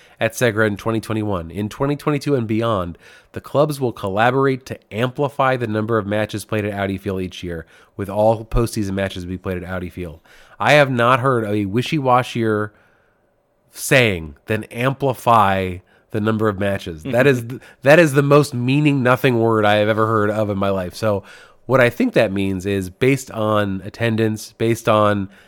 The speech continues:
Speaker 1: conflicts, based on everything else, the Spirit will continue to be at Segra Field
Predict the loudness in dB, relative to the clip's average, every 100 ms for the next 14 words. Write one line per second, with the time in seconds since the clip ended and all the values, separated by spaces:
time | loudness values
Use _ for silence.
0 | _ _ _ 2 2 2 -2 -2 -2 -14
1 | -4 -4 -2 -2 -2 -2 -2 -4 -8 -20
2 | _ _ _ _ -8 -2 0 2 0 -2
3 | -2 0 2 0 -4 -6 -2 -2 0 0
4 | 0 -2 -4 -4 -4 -4 -4 -4 -6 -12